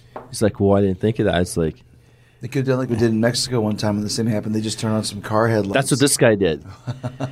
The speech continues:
Speaker 1: So he pulled cars around, but the problem is
Speaker 2: The lights are too low.
Speaker 1: straight in your eyes, and you can't see the ropes or anything.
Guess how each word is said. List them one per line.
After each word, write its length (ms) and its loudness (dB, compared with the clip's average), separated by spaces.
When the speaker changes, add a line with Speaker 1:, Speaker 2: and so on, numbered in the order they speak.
Speaker 1:
So 120 4
he 80 6
pulled 340 2
cars 400 4
around, 220 4
but 120 -4
the 40 0
problem 460 2
is 320 4
Speaker 2:
The 120 -8
lights 320 -2
are 40 -12
too 160 -8
low. 200 -2
Speaker 1:
straight 600 4
in 120 6
your 200 8
eyes, 480 6
and 80 4
you 60 4
can't 340 2
see 320 6
the 80 4
ropes 500 4
or 80 4
anything. 480 0